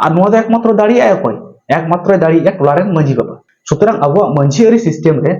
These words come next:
ᱡᱟᱦᱟᱸ ᱱᱤᱭᱚᱢ ᱠᱟᱹᱱᱩᱱ ᱢᱮᱱᱟᱜ ᱟᱠᱟᱫᱟ, ᱡᱟᱦᱟᱸ ᱥᱤᱥᱴᱮᱢ ᱢᱮᱱᱟᱜ ᱟᱠᱟᱫᱟ, ᱚᱱᱟ ᱥᱤᱥᱴᱮᱢ ᱛᱮ ᱛᱟᱲᱟᱢ ᱠᱟᱛᱮ ᱜᱮ ᱟᱵᱚ ᱠᱤᱱᱛᱩ ᱟᱵᱚᱣᱟᱜ ᱴᱚᱞᱟ ᱨᱮᱭᱟᱜ ᱥᱚᱢᱚᱥᱥᱟ, ᱥᱚᱢᱟᱡᱽ ᱨᱮᱭᱟᱜ ᱥᱚᱢᱚᱥᱥᱟ ᱵᱚᱱ ᱫᱩᱨ ᱫᱟᱲᱮᱭᱟᱜᱼᱟ। ᱟᱵᱚᱣᱟᱜ ᱢᱟᱺᱡᱷᱤ ᱟᱹᱨᱤ ᱥᱤᱥᱴᱮᱢ ᱨᱮ ᱢᱟᱺᱡᱷᱤ ᱵᱟᱵᱟ ᱠᱚ ᱟᱨᱚ ᱥᱚᱠᱛᱚ ᱫᱚᱨᱠᱟর, ᱟᱨᱚ ᱠᱮᱴᱮᱡ ᱫᱚᱨᱠᱟর।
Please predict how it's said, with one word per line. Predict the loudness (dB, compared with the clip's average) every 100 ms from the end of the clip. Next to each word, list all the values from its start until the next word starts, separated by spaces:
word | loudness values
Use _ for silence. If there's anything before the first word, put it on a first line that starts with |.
| -8 _ -4
ᱡᱟᱦᱟᱸ | -2 0 -2 -2 -8 -20 _ _ _ _ 0
ᱱᱤᱭᱚᱢ | 2 2 2
ᱠᱟᱹᱱᱩᱱ | 2 2 2
ᱢᱮᱱᱟᱜ | 0 0
ᱟᱠᱟᱫᱟ, | -4 -6 -8 -6
ᱡᱟᱦᱟᱸ | -2 -2 -2
ᱥᱤᱥᱴᱮᱢ | -4 0 2 4
ᱢᱮᱱᱟᱜ | 2 -2
ᱟᱠᱟᱫᱟ, | -4 -6 -8 -20 -8 -4
ᱚᱱᱟ |
ᱥᱤᱥᱴᱮᱢ | -2 -2 -4 0 2 2
ᱛᱮ | 0 -2
ᱛᱟᱲᱟᱢ | -2 -2 -2
ᱠᱟᱛᱮ | 0 0
ᱜᱮ | 0 -4 -8 -6
ᱟᱵᱚ | -2 0 0
ᱠᱤᱱᱛᱩ | 2 2
ᱟᱵᱚᱣᱟᱜ | 0 0 0
ᱴᱚᱞᱟ | 0 2
ᱨᱮᱭᱟᱜ | 2 0
ᱥᱚᱢᱚᱥᱥᱟ, | 0 0 0 0 -2 -4 -10 _ -12
ᱥᱚᱢᱟᱡᱽ | -2 2 2 2
ᱨᱮᱭᱟᱜ | 2 2
ᱥᱚᱢᱚᱥᱥᱟ | 0 0 0
ᱵᱚᱱ | 0 0 2
ᱫᱩᱨ | 2
ᱫᱟᱲᱮᱭᱟᱜᱼᱟ। | 2 0 -4 -10 _ _ -4
ᱟᱵᱚᱣᱟᱜ | 0 2 0 -2 -10 -20 -16 -4
ᱢᱟᱺᱡᱷᱤ | 0 2 4
ᱟᱹᱨᱤ | 2 2
ᱥᱤᱥᱴᱮᱢ | -2 -2 -2 0
ᱨᱮ | 0
ᱢᱟᱺᱡᱷᱤ | 0 2 2
ᱵᱟᱵᱟ | 2 2
ᱠᱚ |
ᱟᱨᱚ | 0 0 -2
ᱥᱚᱠᱛᱚ | -4 -6 -2 0
ᱫᱚᱨᱠᱟর, | 0 -2 -4 -2
ᱟᱨᱚ | -2 0
ᱠᱮᱴᱮᱡ | 0 0 0
ᱫᱚᱨᱠᱟর। | -2 -4 -8 -12